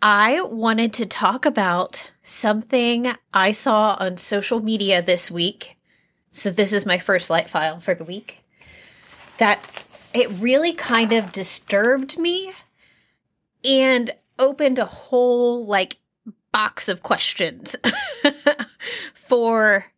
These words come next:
me. I just, okay, so I will not name the brand.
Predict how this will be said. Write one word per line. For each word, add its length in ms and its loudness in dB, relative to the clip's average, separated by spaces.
me. 460 -4
I 300 2
just, 400 -4
okay, 380 0
so 440 2
I 100 2
will 220 0
not 280 2
name 280 -2
the 80 -4
brand. 520 -2